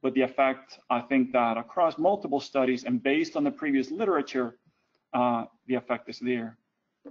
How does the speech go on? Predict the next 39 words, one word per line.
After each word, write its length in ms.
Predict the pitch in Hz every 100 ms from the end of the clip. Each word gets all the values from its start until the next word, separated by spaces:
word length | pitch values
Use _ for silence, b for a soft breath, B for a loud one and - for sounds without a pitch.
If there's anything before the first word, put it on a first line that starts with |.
| - _ _ _ _ b b b b b -
Now, 120 | 156
what 160 | 170 208
about 280 | 214 190 -
cognitive 420 | 180 175 143 156
linguistic 560 | 143 143 139 - 139
factors? 460 | - 127 127 127 - -
I 140 | 202
think 300 | 226 240 226
this 220 | 185 180
is, 260 | 156 139 - -
for 140 | 143
clinicians, 680 | - 151 170 190 196 185 -
this 200 | 160 175
is 100 | 165
sort 160 | 165
of 100 | 151
the 80 | 131
de 180 | 123 139
facto 500 | - 151 156 - 147
way 320 | 139 135 139
that 280 | 131 123 - 131
we 160 | 147
think 380 | 151 156 147 143
that 280 | 135 131 127
we 140 | 139
can 180 | 139 139
predict 420 | 135 143 123 - 120
outcome. 300 | 117 - - _ _ _ _ _ _ _ -
That 100 | 139
if 80 |
I 220 | 143 165 196
do 240 | 202 214
my 160 | 196 147
baseline 500 | 175 190 180 160 -
tests, 640 | 277 208 170 - - - _ _ _ -
I 160 | 156
can 280 | 165 - 151
then 540 | 143 147 143 139 139 139
predict 480 | 139 127 165 170